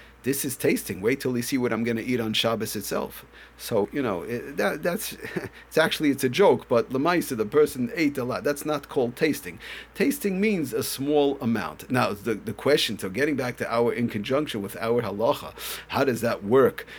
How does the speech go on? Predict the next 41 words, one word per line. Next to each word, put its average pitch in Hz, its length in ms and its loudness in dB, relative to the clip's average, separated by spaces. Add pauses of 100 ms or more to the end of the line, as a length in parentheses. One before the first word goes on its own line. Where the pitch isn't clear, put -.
(100)
as 107 120 -6
far 117 260 6
as 101 100 -2
if 104 100 -4
somebody 110 340 0
taka, 113 560 -2
you 135 100 2
know, 113 140 0
they're 113 140 -4
tasting, 170 480 2
but 107 160 -2
they 123 140 -2
tasted 143 420 2
a 127 80 0
lot, 160 380 -4
and 98 120 -6
it's 98 160 -10
more 131 220 4
than 127 120 2
the 120 60 2
revius 120 520 2
and 110 100 -4
more 113 140 4
than 113 100 -2
the 104 80 -6
kazayas 117 640 -2
or 104 60 -4
whatever 107 260 -4
the 110 40 -8
case 151 300 -6
is? 220 180 0 (380)
Okay, - 280 0
those 196 340 2
are 165 120 2
all 143 180 6
things 139 340 2
which 120 160 -2
we 117 140 0
have - 180 -4
to 90 100 -10
see. 185 360 0